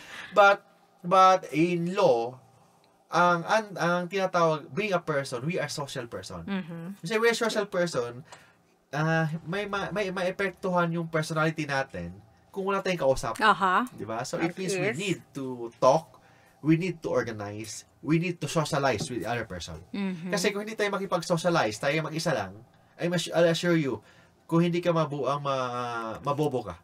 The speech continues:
Speaker 2: Ah,
Speaker 1: Oh,
Speaker 2: oo.
Speaker 1: yun, yun.
Speaker 2: Kasi walang interaction,
Speaker 1: Oo,
Speaker 2: di ba?
Speaker 1: yun, yun. Kailangan ka ganun.
Speaker 2: Oo.
Speaker 1: So, hindi pwedeng ibawal yung organization.
Speaker 2: Mm-hmm.
Speaker 1: Hindi pwedeng ibawal ang fraternities. Hindi pwedeng ibawal ang sororities kasi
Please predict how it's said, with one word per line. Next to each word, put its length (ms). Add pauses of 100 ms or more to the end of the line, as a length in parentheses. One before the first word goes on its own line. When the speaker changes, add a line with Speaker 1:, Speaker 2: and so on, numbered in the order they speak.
Speaker 2:
Ah, 460 (140)
Speaker 1:
Oh, 100
Speaker 2:
oo. 100
Speaker 1:
yun, 140 (100)
yun. 60 (420)
Speaker 2:
Kasi 180
walang 220
interaction, 800
Speaker 1:
Oo, 80
Speaker 2:
di 80
ba? 340
Speaker 1:
yun, 160
yun. 140
Kailangan 320
ka 100
ganun. 300 (160)
Speaker 2:
Oo. 160
Speaker 1:
So, 160
hindi 160
pwedeng 180
ibawal 400
yung 160
organization. 720
Speaker 2:
Mm-hmm. 320
Speaker 1:
Hindi 160
pwedeng 240
ibawal 320
ang 160
fraternities. 580
Hindi 220
pwedeng 320
ibawal 300
ang 180
sororities 720
kasi 400